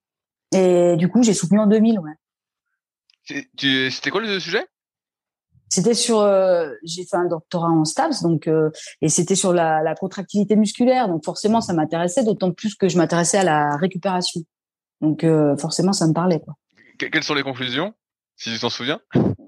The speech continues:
Speaker 1: Ah, pff, euh, oui, mais alors là, c'est hyper spécifique. Tu sais, c'est comme tous les travaux, les travaux de thèse. Non, mais j'ai-, j'étais surtout concentrée sur l'ex-, l'exercice excentrique et que l'ex-, le corps a ça d'extraordinaire. Qu'un, après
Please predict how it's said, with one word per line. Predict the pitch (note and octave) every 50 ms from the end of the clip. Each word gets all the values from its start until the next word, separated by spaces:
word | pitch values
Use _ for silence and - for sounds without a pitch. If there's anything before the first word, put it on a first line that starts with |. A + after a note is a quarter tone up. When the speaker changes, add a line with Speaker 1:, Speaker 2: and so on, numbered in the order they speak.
| - -
Speaker 1:
Ah, | G#3 A3+ B3 B3+ B3+ B3+ A#3+
pff, | G#3 B3 - A3+
euh, | G#3 A3 A3 G#3+ G#3+ G#3+ G#3 G#3
oui, | G#3 A#3 C4+ C#4 C4+ A#3+
mais | G#3+
alors | G3 G3+ G3+ G#3
là, | A3+ A#3+
c'est | - - A3
hyper | G#3 F#3 G#3 G#3 -
spécifique. | - - G#3+ - - A#3 G#3+ - C4 B3 B3
Tu | - A3+
sais, | G#3+
c'est | A3
comme | F#3 G#3+ G3+ F3
tous | - G#3
les | F#3+
travaux, | F#3+ - - F3+ F#3
les | F#3+ F#3+ F#3
travaux | F#3 - F#3 F3 F#3+
de | F#3+ -
thèse. | G#3+ G#3+ A3+ G3 F3
Non, | F#3+ G#3+ A3+
mais | A3 G#3+ G#3+ A3 G3+ G#3+ G#3+ F#3
j'ai-, | G3 - G3 G3+ G3+
j'étais | F#3 G#3+ G3+ - A#3 A3+
surtout | - B3 G#3+ - A#3+
concentrée | - C4+ B3+ B3+ A#3 A3+ - A#3
sur | - - G#3+
l'ex-, | G3+ G3+ F#3 - -
l'exercice | F#3 F3+ G3 E3+ G#3 G3+ G#3 - F#3 -
excentrique | G3+ G3+ - G3+ G3+ - - D4 C#4+ - - - _ _ _ _ _ _ _ -
et | F3+
que | F3 G#3+
l'ex-, | G3+ G3+ G#3+ G3+ F#3 - G#3
le | G#3+ G3 F#3+ G#3 G3+
corps | G3+ - - B3 A#3+ G#3+
a | G#3
ça | - - A#3
d'extraordinaire. | G#3+ G#3 - - - F#3+ G3 F#3+ A3 A3+ B3 B3 -
Qu'un, | - F#3+ F3+ F#3 F#3 E3+ - - - E3+
après | F#3 G3+ - - -